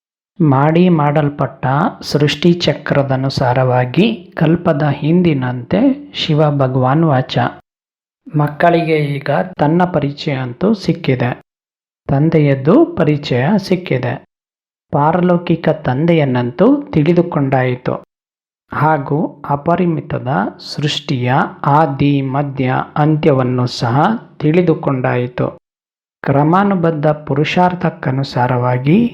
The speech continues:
ಕೆಲವರು ಚೆನ್ನಾಗಿ ತಿಳಿದುಕೊಳ್ಳುತ್ತಾರೆ, ಅವರು ನಂತರ ತಿಳಿಸಿಕೊಡುವುದಕ್ಕೂ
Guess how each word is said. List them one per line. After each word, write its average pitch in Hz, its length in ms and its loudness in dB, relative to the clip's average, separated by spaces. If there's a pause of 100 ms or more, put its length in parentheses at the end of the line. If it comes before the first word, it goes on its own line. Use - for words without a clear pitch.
(180)
ಕೆಲವರು 139 440 2
ಚೆನ್ನಾಗಿ 165 640 0
ತಿಳಿದುಕೊಳ್ಳುತ್ತಾರೆ, 127 1160 0 (540)
ಅವರು 170 400 2
ನಂತರ 131 460 -4 (320)
ತಿಳಿಸಿಕೊಡುವುದಕ್ಕೂ 156 1200 0